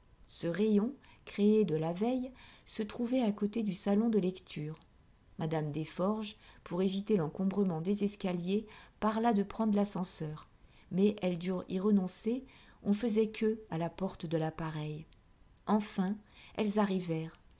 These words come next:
Elles passèrent devant le buffet public, où la cohue devenait telle qu'un inspecteur devait réfréner les appétits,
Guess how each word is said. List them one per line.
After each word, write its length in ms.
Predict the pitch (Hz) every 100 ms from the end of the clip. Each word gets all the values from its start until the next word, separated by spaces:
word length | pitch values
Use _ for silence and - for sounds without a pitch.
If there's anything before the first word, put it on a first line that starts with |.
| - -
Elles 240 | 202 202
passèrent 640 | 202 240 233 - 220 233 214
devant 300 | 196 190 208
le 140 | 185
buffet 360 | 170 202 - 190
public, 680 | - 202 175 185 202 - - - -
où 100 | 214
la 140 | 202 196
cohue 500 | - 247 220 226 -
devenait 400 | 160 190 208 175
telle 420 | 160 - 214 269 269 - - -
qu'un 160 | 185 185
inspecteur 680 | 240 - 220 - 233 254
devait 260 | 202 180 175
réfréner 520 | 190 208 - 214 226
les 180 | 202 175
appétits, 560 | 196 196 185 - 160